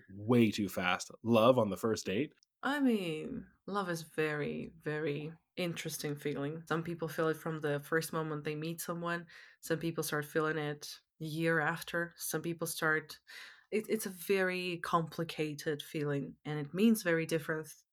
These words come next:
Speaker 2: thing for different people. So I would probably figure out what this person means by saying this word.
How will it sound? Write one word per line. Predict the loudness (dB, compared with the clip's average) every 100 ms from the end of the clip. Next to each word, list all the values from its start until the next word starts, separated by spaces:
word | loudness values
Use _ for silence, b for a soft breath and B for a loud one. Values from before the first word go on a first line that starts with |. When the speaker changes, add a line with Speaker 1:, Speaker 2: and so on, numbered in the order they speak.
| _ _ -8 -2 -2
Speaker 2:
thing | -2
for | -6 -2 0 -2
different | -4 -6 -6 -4
people. | -6 -4 -6
So | -4 -4 -4 -6 B _ _ _ _ -2
I | 0
would | 0 -2
probably | 2 2 2 0
figure | 0 2 4
out | 4 2
what | -2 0
this | -2
person | 2 0 2 0
means | 2 4 2 0
by | -2 -2 -4 _ _ -8
saying | -2 0 0 0
this | -2 -2
word. | -2 -2 -4